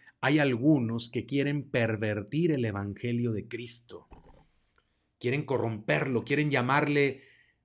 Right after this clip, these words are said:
mal al bien y bien al mal. Hay algunos que lo están haciendo. Ahora, ¿cuál es el criterio que dice San Pablo?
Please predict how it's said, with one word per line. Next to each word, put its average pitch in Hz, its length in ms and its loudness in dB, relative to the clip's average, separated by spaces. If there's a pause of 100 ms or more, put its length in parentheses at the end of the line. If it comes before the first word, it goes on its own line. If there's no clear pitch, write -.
(540)
mal 139 460 4
al 131 200 4
bien 147 300 4
y 139 80 0
bien 143 360 2
al 135 180 0
mal. 131 500 -4 (1040)
Hay 120 120 0
algunos 175 340 4
que 147 60 -2
lo 131 60 0
están 139 180 -4
haciendo. - 500 -6 (1400)
Ahora, 139 280 4
¿cuál 170 140 6
es 175 100 4
el 165 220 -2 (100)
criterio 151 500 4
que 143 80 2
dice 147 140 2
San 139 180 -2
Pablo? 131 420 2